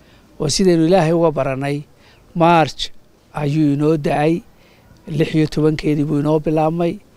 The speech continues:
iyadoo sannadihii ugu dambeeyey, labaatankii sannadood ugu dambeeyey haddaan idhaahdaba, ay had iyo goor dib uga dhacay roobku March,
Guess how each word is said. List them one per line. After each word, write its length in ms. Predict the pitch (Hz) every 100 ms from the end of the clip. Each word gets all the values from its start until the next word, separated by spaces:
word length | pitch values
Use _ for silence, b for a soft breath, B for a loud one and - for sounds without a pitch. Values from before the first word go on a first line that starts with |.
| b b b
iyadoo 280 | 185 170 185
sannadihii 500 | - 165 165 180 180
ugu 160 | 180 175
dambeeyey, 580 | 151 131 127 127 127 135 - b b b b -
labaatankii 420 | 165 147 170 165
sannadood 380 | - 156 160 160
ugu 160 | 156 165
dambeeyey 480 | 143 139 143 143 151
haddaan 380 | 127 131 151 139
idhaahdaba, 500 | 135 135 160 165 160 - B B B -
ay 140 | 147 147
had 180 | 180
iyo 140 | 175 165
goor 180 | 170 170
dib 200 | 147 180
uga 280 | 160 160 160 143
dhacay 160 | 127 139 -
roobku 340 | 143 123 -
March, 440 | 135 147 151 -